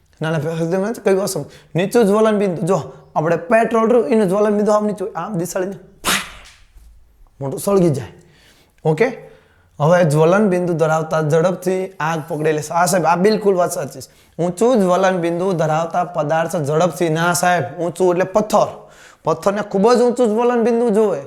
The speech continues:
અથવા લોખંડ, એ ઝડપથી આગ પકડે. આમ લોખંડ મારા કાંઠે આમ દિસ-, દિવાસળી નાખો, આગ એટલું ઝડપથી પકડતા નથી. તો ઓપ્શન નંબર બી અસંગત છે. પછી વાંચવા જવાની જરૂર નથી, તોય વાંચી લો. જે નીચામાં નીચા તાપમાને પદાર્થ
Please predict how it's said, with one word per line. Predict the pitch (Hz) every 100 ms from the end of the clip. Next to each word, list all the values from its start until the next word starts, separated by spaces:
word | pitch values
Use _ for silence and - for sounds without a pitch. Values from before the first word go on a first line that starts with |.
| - _ 185
અથવા | 196 208
લોખંડ, | 208 233 233 220 160 - - - -
એ | 202
ઝડપથી | 143 165 196 - 214
આગ | 214
પકડે. | - 226 254
આમ | 214
લોખંડ | 190 196 202
મારા | 196 202
કાંઠે | 180 208
આમ | 202 185
દિસ-, | 202 202 - 220 - -
દિવાસળી | 170 180 180 185 196
નાખો, | 208 208 - _
આગ | 180 190 175
એટલું | 185 165
ઝડપથી | 165 156 160
પકડતા | 151 147 151 143 185 196 - - - - _ 160
નથી. | 175 147 135
તો | - - - 190
ઓપ્શન | 190 -
નંબર | 180 180 170
બી | 170 190 180 - 247
અસંગત | 220 202 - 165 156 156 165
છે. | 190
પછી | 185 170 175
વાંચવા | 180 196 196
જવાની | 160 170 160
જરૂર | 175 185
નથી, | 202 202
તોય | 185
વાંચી | 175 180 151
લો. | - - -
જે | 170 202
નીચામાં | 190 180 180 214 220 220 208
નીચા | 190 202
તાપમાને | 202 190 185 190 185
પદાર્થ | 185 170